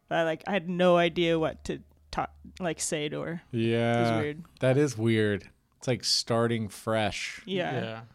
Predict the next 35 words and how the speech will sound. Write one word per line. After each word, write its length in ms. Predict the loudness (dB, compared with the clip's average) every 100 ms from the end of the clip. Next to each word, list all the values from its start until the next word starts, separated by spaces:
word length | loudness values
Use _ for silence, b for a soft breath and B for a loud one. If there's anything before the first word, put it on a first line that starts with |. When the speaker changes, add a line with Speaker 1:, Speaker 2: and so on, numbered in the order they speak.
| _
Speaker 3:
It's 160 | -12 -4
already 400 | -2 -2 -2 -2
weird, 300 | -2 -2 -2
and 100 | 0
I 80 | -2
feel 220 | -2 0
like 180 | 0 -2 _ _ -8
we 160 | -6
have 200 | -6 -6
to 180 | -10 -10 -10
relearn 540 | -10 -8 -8 -8 -8
it, 140 | -10 -14 _
too, 320 | -14 -12 -12 -16 -16
after 220 | -16 -12
the 60 | -12
last 320 | -12 -12 -14
year. 280 | -14 -14 -16 -20 -8
Speaker 2:
Yeah. 360 | -2 0 0 -4 -12 _ _
Speaker 3:
It's 140 | -20 -18
like, 100 | -16
I 20 | -16
don't 160 | -16
remember. 540 | -18 -20 -20 -20 -20 -20 _ _ b b b b b b -4
Speaker 2:
Yeah, 300 | 0 2 2
you 120 | 0
gotta 180 | -2 -4
practice 540 | -6 -8 -8 -12 -14
with 120 | -14
the 80 | -12
small 380 | -14 -12 -12 -12
talk 240 | -12 -14 -14
Speaker 3:
Mm. 20 |
Speaker 2:
shit. 220 | -10 -8
Speaker 3:
Yeah. 120 | -8 -10
Speaker 2:
Like, 260 | -8 -8